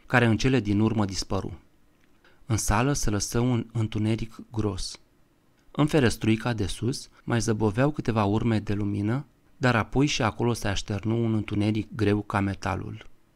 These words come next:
Urna mea stătea neclintită. În fereastra întunecată începură să apară luminile câtorva stele. În sală se răspândi o liniște mormântală.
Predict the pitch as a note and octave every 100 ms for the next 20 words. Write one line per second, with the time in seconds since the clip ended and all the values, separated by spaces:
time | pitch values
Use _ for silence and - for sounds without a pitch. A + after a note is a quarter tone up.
0 | _ _ _ _ _ A#2 A2+ G#2+ G2 G#2
1 | G#2 G2+ G#2 G2 G2 G2+ G2+ G#2+ - F#2+
2 | - _ _ _ _ _ _ _ _ -
3 | A2+ G2 G2+ G2+ A2 D3+ C3+ A2+ F#2+ -
4 | F2+ - A2 C3 _ - G#2+ G#2+ G2 D3
5 | D#3+ C#3+ G2 F2+ A2 A#2+ A2+ G#2 G#2+ A#2+
6 | A2+ A2 A2+ - G2+ G2+ G2+ - G2+ F#2+
7 | F#2+ - _ _ _ _ _ _ _ _
8 | - G#2+ - D3 D3 - G#2 - A2 G2+
9 | A2+ G#2+ G#2 A2 - G#2+ G#2 G2 G2+ F#2+
10 | G2 G2 G#2